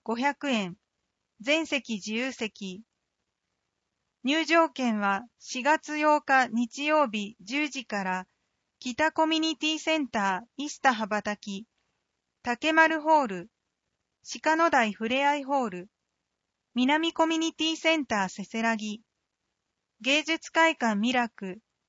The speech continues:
図書会館で販売します。電話受付は、北コミュニティセンターイスタ羽ばたきで、四月十五日日曜日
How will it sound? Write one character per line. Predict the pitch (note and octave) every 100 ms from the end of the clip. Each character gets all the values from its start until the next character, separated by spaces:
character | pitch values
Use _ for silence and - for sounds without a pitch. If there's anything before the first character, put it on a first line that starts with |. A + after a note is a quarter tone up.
| _ _ _ _ -
図 | B3
書 | D#4+ D#4+
会 | E4 E4
館 | C#4 B3 G3
で | G3+
販 | G#3 A3+
売 | G#3+ A3
し | A3 A3
ま | G#3 G#3
す。 | - _ _ _ _ _ _ _ _ _ _ _ _ _ G#3+
電 | B3+ C#4+
話 | D4+ D4+
受 | D4 C4+
付 | - A#3
は、 | G#3 G3+ G3 _ _ -
北 | A#3 C4+ C#4+
コ | D4+
ミ | D4+
ュ |
ニ | D4+ D4+
テ | - D4+
ィ |
セ | D4 D#4
ン | D4+
タ | - G3+ G3 F#3+
ー |
イ | B3+
ス | C4+
タ | - A3+
羽 | G#3
ば | G#3 G#3+
た | A3
き | - G#3+
で、 | G#3 G#3 _ _ _ _ _
四 | - B3
月 | A#3+ D4 C#4+ C#4
十 | C#4 D4+
五 | B3+
日 | A3+ G#3+ - G#3 F#3+
日 | G3+ G#3 - C4
曜 | C#4+ B3+
日 | G3 F#3+